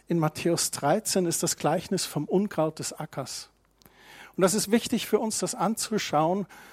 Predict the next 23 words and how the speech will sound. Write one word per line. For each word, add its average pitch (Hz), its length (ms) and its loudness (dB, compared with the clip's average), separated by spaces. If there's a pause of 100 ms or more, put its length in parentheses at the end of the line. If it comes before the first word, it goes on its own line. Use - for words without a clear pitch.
(340)
um 180 180 0
zu - 140 -4
verstehen, 202 720 0 (360)
wie 175 120 -4
es 185 120 -2
sich - 180 -6
verhält 202 480 -2
mit 170 120 -2
uns - 260 -4
Christen 131 540 -4 (380)
in 147 100 -8
diesem 151 280 -8
zweiten 202 460 -4
zeitlichen 185 560 -4
Abschnitt, - 540 -6 (800)
wo 151 120 2
Jesus 170 420 2
momentan 180 500 -2
nicht - 280 -2
hier - 200 -8
auf 151 180 -10
Erden 143 420 -10
ist. - 300 -10